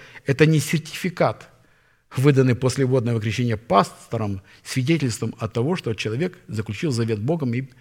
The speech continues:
через водное крещение. Это состояние человека, постоянно находящегося в смерти Господа. Ровно как и еврей. Это не фактор национальной принадлежности,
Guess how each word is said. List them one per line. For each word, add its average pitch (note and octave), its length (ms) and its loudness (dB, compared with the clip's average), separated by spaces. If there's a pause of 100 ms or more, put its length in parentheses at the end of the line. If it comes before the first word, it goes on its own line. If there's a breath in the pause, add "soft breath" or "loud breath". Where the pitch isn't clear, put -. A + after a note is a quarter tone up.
(200 soft breath)
через A#2 240 -2
водное B2 360 0
крещение. A#2 640 -6 (560 loud breath)
Это C#3+ 220 4
состояние D#3+ 920 6
человека, D3+ 720 0 (180)
постоянно D#3+ 920 6
находящегося C3+ 920 0 (220 loud breath)
в - 40 -12
смерти C#3+ 420 2
Господа. B2 560 -2 (420 loud breath)
Ровно E3+ 400 6
как D3 240 2 (300)
и D#3+ 60 0
еврей. D#3 580 4 (140)
Это C#3+ 200 2
не D#3+ 140 4
фактор D3 580 0 (760 soft breath)
национальной C3 600 4
принадлежности, B2 760 2